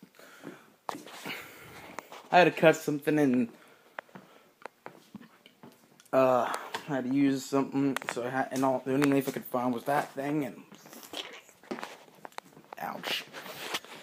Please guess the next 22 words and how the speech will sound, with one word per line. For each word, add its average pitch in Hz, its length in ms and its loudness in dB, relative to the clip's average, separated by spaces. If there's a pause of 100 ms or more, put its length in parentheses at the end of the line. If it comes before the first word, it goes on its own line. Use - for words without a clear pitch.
(260)
Yeah. 110 160 -8 (180)
Oh, 175 400 10 (100)
um, 185 380 8 (560)
you - 80 8
guys 269 180 12
think 226 240 6
I 190 60 2
might 170 240 6
be 165 100 4
the 147 160 2
weirdest 151 320 2
kid 151 200 6
ever, 131 440 6
be-, 131 120 -2
just 151 200 -4
because 165 180 2
of 151 80 4
the 143 80 -2
fact 143 340 6
that 135 100 6
I 135 60 6
have 131 440 2